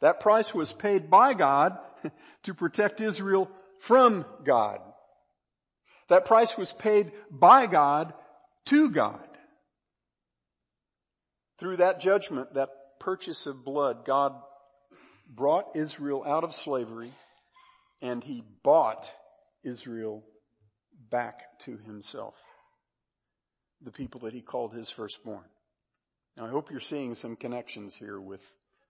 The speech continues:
our redemption already. It's very important to note that the reason that's presented in the Old Testament for God's miraculous redemption of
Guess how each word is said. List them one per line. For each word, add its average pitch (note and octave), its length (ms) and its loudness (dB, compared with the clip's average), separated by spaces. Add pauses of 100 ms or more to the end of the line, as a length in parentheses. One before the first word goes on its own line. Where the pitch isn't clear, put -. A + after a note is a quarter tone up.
(340)
our G#2+ 180 -8
redemption G2+ 640 -18
already. G2+ 380 -12 (1600)
It's C#3 160 -6
very A3 300 -2
important F#3+ 460 2
to F3+ 60 -8
note F3 320 0
that D#3 140 -8
the D#3 80 -4
reason E3+ 720 -6 (340)
that's C#3+ 180 -10
presented E3+ 420 -8
in D3+ 80 -8
the D3 120 -4
Old C#3+ 140 -8
Testament E3 440 -8
for C#3+ 100 -16
God's D3 360 -4
miraculous D#3 680 -4
redemption D3 640 -8
of C3+ 180 -8